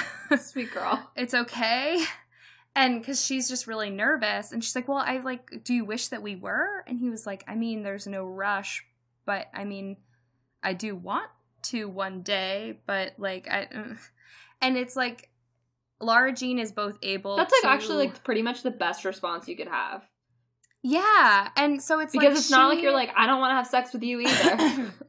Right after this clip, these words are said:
Speaker 2: Right.
Speaker 1: <laughs> But it's like,
Speaker 2: And
Speaker 1: it's
Speaker 2: it's
Speaker 1: like, "I'm also,
Speaker 2: and
Speaker 1: like,
Speaker 2: it's
Speaker 1: not
Speaker 2: not
Speaker 1: rushing you."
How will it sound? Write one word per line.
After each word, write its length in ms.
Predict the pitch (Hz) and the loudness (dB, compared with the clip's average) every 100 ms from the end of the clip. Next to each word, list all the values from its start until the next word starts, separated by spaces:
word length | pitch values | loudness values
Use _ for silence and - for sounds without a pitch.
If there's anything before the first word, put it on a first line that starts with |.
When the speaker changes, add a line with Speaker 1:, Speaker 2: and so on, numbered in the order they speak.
| _ _ _ _ _ - 214 - | _ _ _ _ _ -6 -4 4
Speaker 2:
Right. 280 | 254 381 - | 6 6 4
Speaker 1:
<laughs> 60 | 320 | 4
But 160 | 262 233 | 4 4
it's 200 | - - | 2 4
like, 220 | 330 233 | 6 4
Speaker 2:
And 420 | - - 320 320 | -2 2 2 4
Speaker 1:
it's 120 | 302 | 2
Speaker 2:
it's 40 | - | 2
Speaker 1:
like, 220 | 262 277 | 2 4
"I'm 80 | 294 | 6
also, 220 | 247 262 | 6 6
Speaker 2:
and 80 | 277 | 6
Speaker 1:
like, 80 | - | 6
Speaker 2:
it's 60 | 233 | 6
Speaker 1:
not 180 | 254 262 | 6 8
Speaker 2:
not 60 | 277 | 6
Speaker 1:
rushing 340 | 349 330 277 | 6 4 -2
you." 280 | 240 233 | -4 -6